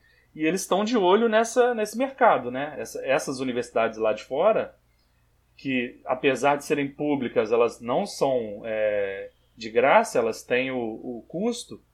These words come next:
é, os alunos têm que pagar, né? Nos Estados Unidos, por exemplo, você tem que financiar o seu, a sua faculdade. Então, os pais, quando nasce a criança,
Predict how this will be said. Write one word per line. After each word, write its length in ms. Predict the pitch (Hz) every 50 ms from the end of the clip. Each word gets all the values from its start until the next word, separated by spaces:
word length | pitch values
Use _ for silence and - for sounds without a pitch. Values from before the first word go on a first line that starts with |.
| _ _ _ _ _ _ _ _ _ _ _ -
é, 320 | 120 117 117 117 117 110 113
os 240 | 135 131 117 110 131
alunos 320 | 131 160 127 143 151 -
têm 160 | - 165 147
que 100 | 151 -
pagar, 520 | - 190 190 202 170 156 147 151 151 147 131
né? 260 | 117 117 127 143 143 135
Nos 100 | 113 -
Estados 280 | - 127 123 120 117
Unidos, 280 | 120 113 113 120 120 -
por 160 | - 131 113
exemplo, 340 | 113 107 98 110 120 131 156
você 240 | 151 156 147 - 160
tem 160 | - 151 143
que 140 | 147 - -
financiar 540 | 175 156 151 156 156 - - 185 147 143 151
o 40 |
seu, 440 | 151 - - 165 156 165 170 160 - _ _ _ _ _ _ _
a 100 | - 127
sua 320 | 123 - - 143 139 139
faculdade. 760 | - - 147 - - 170 160 151 139 135 135 139 127 110 107
Então, 280 | 110 104 - 117 123 131
os 140 | 131 - -
pais, 320 | - 123 113 123 127 -
quando 200 | - 131 123 123
nasce 360 | 117 113 113 120 139 139 - 135
a 20 |
criança, 680 | - - 117 110 110 127 156 185 185 - - 104 -